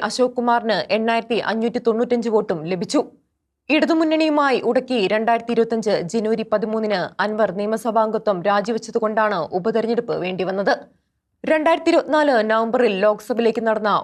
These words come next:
ഉപതെരഞ്ഞെടുപ്പിൽ കോൺഗ്രസിലെ പ്രിയങ്ക ഗാന്ധിക്ക് നിലമ്പൂർ അസംബ്ലി മണ്ഡലത്തിൽ എതിരാളിയേക്കാൾ അറുപത്തിയ്യായിരത്തി ഒരുന്നൂറ്റി മുപ്പത്തിരണ്ട് വോട്ടായിരുന്നു ഭൂരിപക്ഷം. ലോക്സഭാ തെരഞ്ഞെടുപ്പിൽ അറുപത്തൊന്ന് ദശാംശം അഞ്ച് ശതമാനമായിരുന്നു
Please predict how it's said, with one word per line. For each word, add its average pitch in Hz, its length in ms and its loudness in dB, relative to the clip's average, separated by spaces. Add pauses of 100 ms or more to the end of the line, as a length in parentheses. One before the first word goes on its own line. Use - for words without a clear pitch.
ഉപതെരഞ്ഞെടുപ്പിൽ 208 640 0 (200)
കോൺഗ്രസിലെ 208 500 0 (140)
പ്രിയങ്ക 214 400 0
ഗാന്ധിക്ക് 208 360 0 (200)
നിലമ്പൂർ 214 300 0 (140)
അസംബ്ലി 220 380 -2
മണ്ഡലത്തിൽ 214 400 -2 (240)
എതിരാളിയേക്കാൾ 208 640 2 (200)
അറുപത്തിയ്യായിരത്തി 214 800 0 (420)
ഒരുന്നൂറ്റി 208 460 -2
മുപ്പത്തിരണ്ട് 214 540 -4
വോട്ടായിരുന്നു 208 500 0 (140)
ഭൂരിപക്ഷം. 180 500 -2 (460)
ലോക്സഭാ 302 400 2 (100)
തെരഞ്ഞെടുപ്പിൽ 269 440 2 (180)
അറുപത്തൊന്ന് 240 480 0
ദശാംശം 226 420 -4 (140)
അഞ്ച് 214 260 -4
ശതമാനമായിരുന്നു 220 720 0